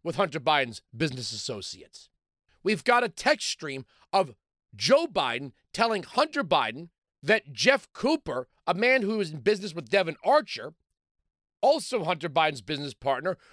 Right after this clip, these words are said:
approached him to do some business, and he needed Hunter to set it up.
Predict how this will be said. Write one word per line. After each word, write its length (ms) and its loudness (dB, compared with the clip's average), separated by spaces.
approached 560 0
him 380 -2
to 80 -8
do 180 -4
some 220 -6
business, 500 -12
and 160 2
he 140 -4
needed 260 -2
Hunter 340 0
to 100 -2
set 240 0
it 80 0
up. 220 0